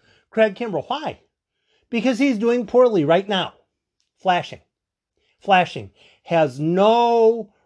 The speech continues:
requirement for any grasp of the concept of how designating players for assignment works, has no respect for the value that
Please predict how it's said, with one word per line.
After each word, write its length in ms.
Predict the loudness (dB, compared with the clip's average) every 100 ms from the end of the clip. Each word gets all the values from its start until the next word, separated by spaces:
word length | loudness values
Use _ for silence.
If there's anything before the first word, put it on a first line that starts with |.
| -8
requirement 680 | -8 -6 -6 -4 -4 -8 -10
for 200 | -14 -10
any 720 | -6 -4 -6 -8 -10 -14 -18 -20 -20 -16
grasp 760 | -2 4 4 4 -4 -20 _ _ _ _ _ _
of 200 | -8 -6
the 80 | -8
concept 680 | -8 -8 -8 -6 -4 -4 -6
of 200 | -8 -6
how 200 | -6 -6
designating 800 | -4 -4 -4 -6 -6 -6 -6 -10
players 360 | -8 -8 -10
for 140 | -12 -14
assignment 580 | -12 -12 -10 -10 -14
works, 600 | -6 -2 0 -2 -10 -20 _ _ _
has 320 | -6 -4 -4 -4
no 320 | 0 0 0
respect 800 | -4 -8 -14 -4 0 0 -2 -14
for 520 | -20 -8 -2 -2 -2
the 260 | -4 -4 -4
value 640 | -2 0 0 -2 -6 -8
that 300 | -4 -4